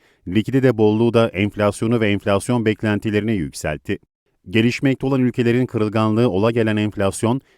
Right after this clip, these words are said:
iki bin yirmi birde gelişmiş ekonomilerde de tarihi seviyelere yükseldi. Güçlü talebe eşlik eden yüksek enerji fiyatları, gelişmiş ekonomilerde enflasyonun temel etkenler oldu. Asya ekonomilerinde ise enflasyon baskısı diğer bölgelere göre daha az hissedildi.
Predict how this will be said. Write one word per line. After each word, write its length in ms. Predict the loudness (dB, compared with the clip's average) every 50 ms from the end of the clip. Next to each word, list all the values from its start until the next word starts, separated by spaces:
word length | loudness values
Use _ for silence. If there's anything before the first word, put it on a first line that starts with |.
| _ _ -8
iki 240 | -6 -2 -2 0
bin 80 | 0 0
yirmi 280 | 0 2 0 0 0 0
birde 260 | 0 0 0 0 0
gelişmiş 440 | 0 -2 -2 -2 -2 -4 -4 -2 -2
ekonomilerde 580 | -2 -2 0 0 0 2 2 2 0 0 0
de 120 | -2 -2 0
tarihi 400 | 0 0 0 0 -2 -2 -6 -4
seviyelere 500 | -4 -4 -2 0 0 0 0 0 0 0
yükseldi. 540 | -2 -4 -8 -8 -6 -4 -4 -4 -4 -6 -6 _ _ _ _ _ _ _ _ _ -10
Güçlü 380 | -4 -4 -4 -4 -2 -4 -2
talebe 400 | 0 0 2 2 2 2 2 0
eşlik 300 | 0 -2 -2 -4 -4 -2
eden 220 | -2 -2 0 0 -2
yüksek 400 | -2 -4 -4 -4 -4 -4 -4 -2
enerji 360 | -2 -2 -2 -2 -2 -4 -4
fiyatları, 580 | -6 -4 -4 -4 -4 -4 -6 -8 -6 -6 -8 -8 _ _ _ _ _ -4
gelişmiş 460 | -2 0 0 0 0 -2 -4 -4 -4
ekonomilerde 720 | -4 -2 -2 -2 -2 0 0 0 0 0 -2 0 -2 -2 -2
enflasyonun 560 | -2 -2 -2 -4 -4 -2 -4 -4 -4 -4 -4
temel 300 | -4 -4 -2 -2 -2 -2
etkenler 440 | -4 -4 -4 -6 -4 -4 -4 -4 -4
oldu. 320 | -6 -6 -6 -6 -6 -6 _ _ _ _ _ _ _ _ _ _ -4
Asya 300 | -2 -2 -2 -2 -4 -8
ekonomilerinde 720 | -6 -6 -4 -4 -2 -2 -2 -2 -2 -2 -2 -2 -2 -2
ise 160 | -2 -2 -2
enflasyon 580 | -4 -2 -2 -2 -2 -2 -2 -2 -4 -2 -2 0
baskısı 460 | -2 -2 -2 -4 -8 -6 -6 -6 -4
diğer 280 | -2 0 0 0 0
bölgelere 440 | 0 0 0 0 0 -2 -2 -2 -2
göre 260 | 0 0 0 0 0
daha 260 | 0 0 0 0 0 0
az 260 | -2 -4 -6 -10 -14
hissedildi. 560 | -14 -10 -6 -6 -6 -4 -6 -6 -4 -6 -6